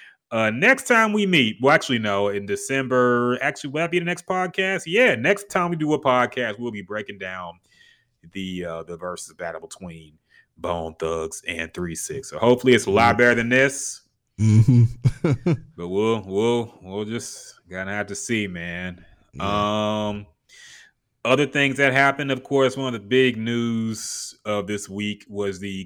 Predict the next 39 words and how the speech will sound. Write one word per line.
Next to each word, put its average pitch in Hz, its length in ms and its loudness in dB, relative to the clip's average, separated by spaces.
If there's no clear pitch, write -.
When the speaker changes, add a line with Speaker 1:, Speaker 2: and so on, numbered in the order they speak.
Speaker 1:
Kyle 110 340 0
Rittenhouse 104 600 -6
verdict. 110 500 -4
Um, 92 840 -8
I 117 40 -10
mean, 113 240 0
I, 139 280 2
I 175 60 4
don't 143 100 4
have 107 100 0
to 101 60 -8
break 98 300 -6
this 95 160 -8
down 101 260 -8
'cause 95 120 -12
everybody, 120 440 4
Speaker 2:
Yeah. 117 60 4
Speaker 1:
it's 120 100 -4
been 131 160 -2
a 120 60 0
nationwide, 120 880 0
y'all 127 240 2
know, 113 320 -2
he 107 160 -6
shot 139 320 -2
Speaker 2:
Yeah. - 40 -14
Speaker 1:
three 127 200 -6
people, 107 540 -6
two 127 280 -8
people 117 280 -8
died 104 300 -4
in 101 60 -10
Kenosha 101 600 -6
during, 95 280 -12
I 87 60 -10
think, 107 200 -16
the 82 80 -16
Jacob 101 460 -12
Blake 104 380 -8